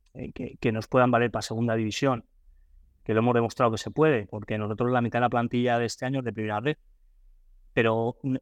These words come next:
n-, nos ha tocado también adaptarnos y el, el buscar otros mercados accesibles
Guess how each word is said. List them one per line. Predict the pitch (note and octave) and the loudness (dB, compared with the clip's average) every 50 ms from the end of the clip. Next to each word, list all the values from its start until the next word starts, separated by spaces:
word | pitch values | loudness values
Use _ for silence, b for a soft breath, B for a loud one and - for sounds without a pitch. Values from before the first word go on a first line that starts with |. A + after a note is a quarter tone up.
| _ | _
n-, | - C3 C3+ C3+ A#2+ B2 B2+ - | -6 -6 -6 -4 -4 -6 -6 -4
nos | C3+ B2 - - | -4 -4 -2 -2
ha | B2+ | -2
tocado | - C#3+ B2+ C#3 C#3 C3+ | -2 0 2 2 2 4
también | C3+ C3 C3 C3+ | 4 2 0 2
adaptarnos | C3+ C3 B2+ B2+ - - D3 D3 D#3 D#3+ E3+ E3 - - - | 2 2 2 2 2 0 0 0 0 0 -2 -4 -6 -8 -4
y | - B2 A2+ | -2 0 0
el, | A2 A2 G#2+ A2 A#2 - - | 0 0 -2 -4 -6 -6 -6
el | A#2 A2 G#2+ G#2+ | -6 -4 -6 -6
buscar | G#2 A2 A2 - - - - B2 B2 B2+ C3 C3+ - _ _ _ - | -6 -8 -10 -10 -6 -2 0 2 2 2 0 -2 -4 _ _ _ -4
otros | C#3+ C3 - - C3 B2+ | -4 -2 0 0 0 2
mercados | B2+ B2+ A#2+ B2 - D3+ D3 D3+ C#3+ D3 D#3+ F3 - - A2+ | 2 0 -2 -2 0 2 4 4 4 2 0 -2 -2 -2 -2
accesibles | A#2 - - - A#2 G#2+ - - D#3+ D3+ C#3+ C#3 C#3+ D#3 E3+ - - - | -2 -2 -2 -4 -6 -4 -4 -2 -2 -2 0 0 -2 -2 -2 -4 -8 -16